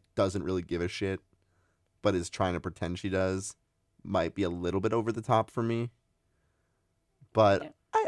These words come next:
Speaker 1: I mean, I, I guess when you just take this movie for what it is and, like, the playfulness of it, it, it, it is a good movie.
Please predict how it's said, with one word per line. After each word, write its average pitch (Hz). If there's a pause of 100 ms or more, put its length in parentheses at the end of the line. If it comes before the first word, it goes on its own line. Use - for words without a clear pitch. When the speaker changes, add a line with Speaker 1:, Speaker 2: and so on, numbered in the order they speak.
(100)
Speaker 1:
I 381
mean, 392
I, 160
I 151
guess 175
when 160
you 143
just 120
take 110
this 104
movie 90 (100)
for -
what 82
it 67
is 80
and, 82
like, 76
the 78
playfulness 110
of 117
it, 123
it, 104
it, 110
it 113
is 165
a 101
good 87
movie. 80